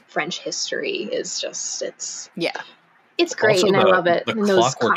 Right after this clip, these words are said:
Speaker 1: clockwork
Speaker 3: droids were really
Speaker 1: Yes.
Speaker 3: cool, yeah.
Speaker 1: Yeah.
Speaker 2: They were really well done,
Speaker 1: Yes.
Speaker 2: yeah.
Speaker 1: Yeah. Um, um, another, like, just kind of little scene in,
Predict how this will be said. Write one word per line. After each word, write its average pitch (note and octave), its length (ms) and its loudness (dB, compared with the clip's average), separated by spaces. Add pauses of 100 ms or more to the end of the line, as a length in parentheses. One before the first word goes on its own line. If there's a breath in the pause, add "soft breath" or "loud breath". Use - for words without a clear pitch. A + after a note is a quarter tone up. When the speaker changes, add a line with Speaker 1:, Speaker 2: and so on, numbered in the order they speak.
Speaker 1:
clockwork G2+ 240 2
Speaker 3:
droids - 140 -6
were G2 80 -2
really - 100 2
Speaker 1:
Yes. F#2+ 320 0
Speaker 3:
cool, F#2 260 2
yeah. F2 440 0 (100)
Speaker 1:
Yeah. - 160 -2
Speaker 2:
They G3+ 160 2
were F3+ 140 2
really E3+ 260 2
well D3+ 180 2
done, D#3 240 0
Speaker 1:
Yes. - 20 -4
Speaker 2:
yeah. D3+ 300 0 (600)
Speaker 1:
Yeah. - 340 -4 (140)
Um, F3 580 0 (1160)
um, F#3+ 500 2
another, G3 460 4
like, F#3 180 2
just F3 240 -4
kind F3 160 -2
of E3 140 -2
little E3 260 -2
scene D#3 480 -4
in, D#3 400 -6